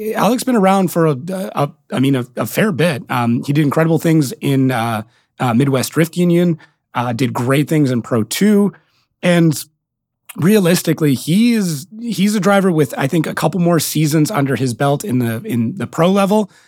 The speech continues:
He's a real contender. And like a lot of drivers, if, you know, a good chunk of funding comes through, 'cause he is, you know, very much a, a, I wouldn't say grassroots, but, like,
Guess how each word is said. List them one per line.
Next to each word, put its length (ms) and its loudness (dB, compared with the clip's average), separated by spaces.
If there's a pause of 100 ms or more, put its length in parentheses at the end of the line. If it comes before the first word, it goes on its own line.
(260)
He's 280 2
a 60 2
real 400 4
contender. 520 0
And 640 -2
like 160 2
a 40 2
lot 200 4
of 80 0
drivers, 380 0
if, 260 -4 (240)
you 80 0
know, 160 0
a 140 -2
good 280 0
chunk 220 -2
of 80 -2
funding 320 2
comes 260 0
through, 300 0 (220)
'cause 160 0
he 100 2
is, 280 2
you 100 0
know, 80 0
very 180 2
much 240 0
a, 60 0
a, 400 -4 (180)
I 220 -6
wouldn't 180 2
say 80 -4
grassroots, 580 -2
but, 100 -4
like, 260 -2